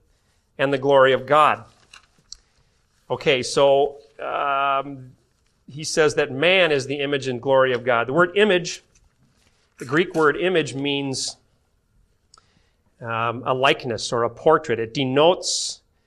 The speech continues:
two ideas, one of representation and manifestation. And by that I mean representation means that which exhibits by resemblance.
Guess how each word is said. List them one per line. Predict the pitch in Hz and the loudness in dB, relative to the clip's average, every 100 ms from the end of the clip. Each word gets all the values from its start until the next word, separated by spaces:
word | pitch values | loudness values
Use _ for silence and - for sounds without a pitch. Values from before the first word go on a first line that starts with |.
| _ _ _ _ _ _ - - | _ _ _ _ _ _ -20 -14
two | - 202 208 | -4 4 6
ideas, | 170 151 160 147 110 101 | 4 2 -2 -2 -4 -6
one | 123 147 | 0 2
of | 135 113 | 2 2
representation | 156 170 196 170 180 180 175 175 - 175 | 2 2 0 0 -2 0 -2 0 -2 -4
and | 135 131 131 | -4 -4 -2
manifestation. | 147 151 - 123 - 120 110 - 107 | 0 0 -2 -6 -6 -10 -10 -16 -16
And | 110 | -8
by | 120 | -6
that | 123 139 147 | -2 0 0
I | |
mean | 139 135 | -2 -4
representation | 120 151 147 127 123 139 151 139 123 | -2 -2 -2 -4 -6 -4 -6 -6 -8
means | 113 110 | -8 -4
that | 135 165 | -2 -2
which | 156 151 | -4 -6
exhibits | 127 120 165 185 185 | -12 -4 -4 -4 -8
by | 131 143 | -6 -4
resemblance. | 151 139 127 120 139 131 110 92 - - | -4 -6 -8 -8 -8 -8 -10 -12 -14 -14